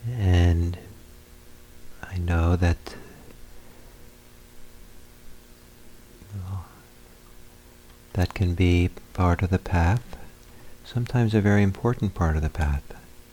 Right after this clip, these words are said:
where we meet parts of ourselves, or ways we are, in new ways and deep ways,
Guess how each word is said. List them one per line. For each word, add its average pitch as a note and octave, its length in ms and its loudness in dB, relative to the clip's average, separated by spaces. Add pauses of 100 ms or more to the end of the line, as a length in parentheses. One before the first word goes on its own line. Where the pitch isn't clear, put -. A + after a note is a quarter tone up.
(1120)
where F#2 120 2
we F2+ 120 4
meet F#2 400 2
parts F2 300 2
of F2 100 0
ourselves, F2 720 2
or D#2+ 80 -4
ways D#2+ 320 -2
we E2 140 2
are, D#2+ 480 0 (1400)
in F2+ 140 -2 (200)
new F#2 220 6
ways F2 460 4
and D#2 120 -4
deep - 240 -2
ways, F2 500 0